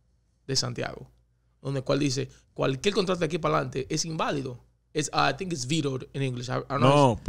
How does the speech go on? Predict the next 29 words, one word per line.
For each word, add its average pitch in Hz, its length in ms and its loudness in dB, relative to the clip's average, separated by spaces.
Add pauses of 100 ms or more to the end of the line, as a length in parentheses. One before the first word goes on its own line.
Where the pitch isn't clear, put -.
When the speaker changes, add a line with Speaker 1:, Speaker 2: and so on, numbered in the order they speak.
(160)
Speaker 2:
esto, 131 340 0
déjame 156 300 8
explicarte 143 400 4
por 117 180 2
qué 135 160 4
yo 131 100 6
te 120 80 0
estoy 120 160 2
diciendo 117 240 4
que 113 60 6
tú 113 120 4
tienes 117 180 4
los 113 80 4
contratos 107 640 2
en, 107 200 -2 (120)
en 101 220 0
orden 107 360 2
mala. 104 360 0 (1040)
El 131 160 2
primer 143 360 4
contrato, 143 500 2
el 127 100 4
de 131 100 6
los 131 120 10
abogados. 120 520 4 (1600)
Speaker 1:
Ujú. 156 380 -4 (640)
Speaker 2:
Ese 165 220 4
contrato 139 580 8
vetoed 147 440 8